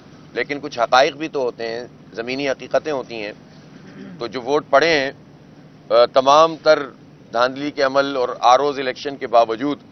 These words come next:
जितने वोट हम बचाने में कामयाब हो गए हैं, उसकी तादाद भी देख लें तो पता चल जाएगा कि वो किसी भी पार्टी के मुकाबले में दुगनी तादाद है।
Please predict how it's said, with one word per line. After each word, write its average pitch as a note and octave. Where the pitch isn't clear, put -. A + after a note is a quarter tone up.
जितने C#3
वोट C#3
हम A#2
बचाने B2+
में C#3
कामयाब B2
हो A#2
गए C#3
हैं, C3
उसकी C#3+
तादाद C3
भी C#3
देख A#2+
लें C#3
तो -
पता B2+
चल C3+
जाएगा C#3
कि D3
वो C#3+
किसी C#3
भी D#3
पार्टी C3
के C3+
मुकाबले B2+
में B2+
दुगनी C3+
तादाद F#2
है। -